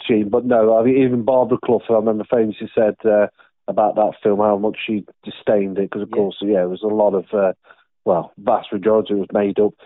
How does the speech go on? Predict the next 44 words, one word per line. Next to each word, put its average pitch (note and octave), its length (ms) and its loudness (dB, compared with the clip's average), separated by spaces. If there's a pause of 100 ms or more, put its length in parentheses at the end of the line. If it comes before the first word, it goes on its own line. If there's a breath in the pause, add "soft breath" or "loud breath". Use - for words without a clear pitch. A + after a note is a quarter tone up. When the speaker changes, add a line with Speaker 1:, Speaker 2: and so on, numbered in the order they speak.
(300 soft breath)
Speaker 1:
But, - 280 0
uh, A2+ 120 4
no, B2+ 160 2
I B2+ 40 4
was B2 100 0
just D3 120 -2
thinking C#3+ 240 2
even C#3 260 4
in C3+ 100 2
that B2+ 180 0
film, C3 240 2
though, A#2+ 80 2
you A2 100 2
could A#2+ 200 -2
see B2 220 2
Giles A#2 400 2
with G#2+ 240 -2
that - 200 0
tracksuit A#2+ 480 -2
top C3 240 0
on, A2 160 2
didn't A2 300 0
you? A2 80 -12
Speaker 2:
Yeah. A2 40 -16 (320)
Speaker 1:
But A2 120 2
obviously A2+ 260 0
that's B2 240 0
all B2 200 2
come A#2+ 160 2
out B2 180 2
from B2+ 120 -4
Paul C3 240 2
Trevelyan C3+ 420 0
then. G2+ 180 0
He A2+ 120 -4
came A#2+ 160 -2
up A#2+ 100 2
with A2 80 0
that, - 240 2
Speaker 2:
Absolutely. D3 600 -10
Speaker 1:
that A#2+ 140 2
idea. B2 500 2 (140)
Yeah. B2+ 120 0
Speaker 2:
Yeah, C#3 180 2